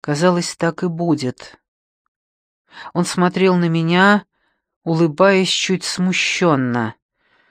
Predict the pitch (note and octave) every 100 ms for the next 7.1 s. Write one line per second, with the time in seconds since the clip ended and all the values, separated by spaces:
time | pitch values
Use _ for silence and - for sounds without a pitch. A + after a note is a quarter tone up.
0 | _ - E3+ E3 G3+ - F#3+ F#3 E3+ E3
1 | - E3 D3+ D#3 D#3+ F#3+ F3+ F3+ D#3 D3
2 | E3 F3+ F3 E3+ E3 E3 E3 E3+ D#3 -
3 | D3+ - E3 E3+ - D#3 C3+ B2+ A#2 _
4 | - - _ _ - D#3+ F3+ F3 E3+ D#3
5 | F#3+ F3 E3+ E3+ E3+ D#3+ F#3 F#3+ - F#3+
6 | F3+ F3 - F#3 D3+ C#3 C3 - D3+ C3+